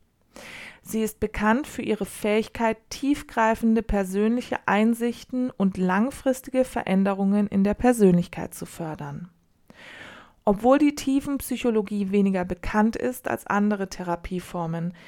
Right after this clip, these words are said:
hat sie sich weiterentwickelt und wird oft in Kombination mit anderen therapeutischen Ansätzen angewendet, um ihre Wirksamkeit zu erhöhen.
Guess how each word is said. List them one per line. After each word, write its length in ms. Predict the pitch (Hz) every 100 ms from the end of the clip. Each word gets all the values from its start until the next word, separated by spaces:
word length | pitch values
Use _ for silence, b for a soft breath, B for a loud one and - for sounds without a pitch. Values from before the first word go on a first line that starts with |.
| b b b b
hat 300 | - 226 233
sie 180 | - 247
sich 300 | 262 254 -
weiterentwickelt 880 | 190 185 180 175 185 185 185 185
und 240 | - 190 185
wird 180 | 190 -
oft 380 | - 220 269 -
in 140 | 208 202
Kombination 840 | 220 208 196 180 180 - 208 240
mit 220 | 226 -
anderen 460 | - 214 233 240 247
therapeutischen 920 | - 190 180 - 190 190 202 - 196 -
Ansätzen 580 | 180 180 185 185 214 202
angewendet, 800 | 190 190 185 165 165 160 165 165
um 140 | - 240
ihre 340 | 262 269 285
Wirksamkeit 720 | 214 180 - 170 170 170 156 -
zu 160 | -
erhöhen. 600 | 160 156 156 151 147 151